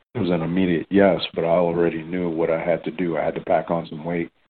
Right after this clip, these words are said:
because I knew the physicality that would be coming. And, uh, at the time, I was training with the Nisaido Jiu-Jitsu Dojo in Brooklyn, in Dyker Heights.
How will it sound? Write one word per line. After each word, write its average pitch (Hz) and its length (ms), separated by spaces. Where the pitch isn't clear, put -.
because 90 220
I 85 40
knew 90 160
the 85 80
physicality 87 800
that 82 120
would 76 140
be 82 100
coming. 82 360
And, 87 300
uh, 80 300
at 85 80
the - 100
time, 101 360
I 85 80
was 80 180
training 90 460
with 85 220
the 73 300
Nisaido 87 580
Jiu-Jitsu 85 520
Dojo 82 440
in 78 80
Brooklyn, 82 400
in 73 80
Dyker 87 300
Heights. 87 360